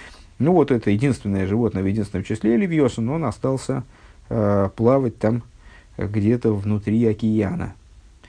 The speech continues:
Э, так вот, м, когда по-, во время пр-, при-, м, значит, наступления будущих времен будет такой-, будет такое сражение между Шоробором, между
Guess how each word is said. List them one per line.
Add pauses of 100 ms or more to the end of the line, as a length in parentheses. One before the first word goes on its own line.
(300)
Э,
так
вот,
м, (120)
когда (220)
по-, (100)
во
время
пр-,
при-, (120)
м, (280)
значит,
наступления
будущих
времен (200)
будет
такой-, (300)
будет
такое
сражение
между
Шоробором, (100)
между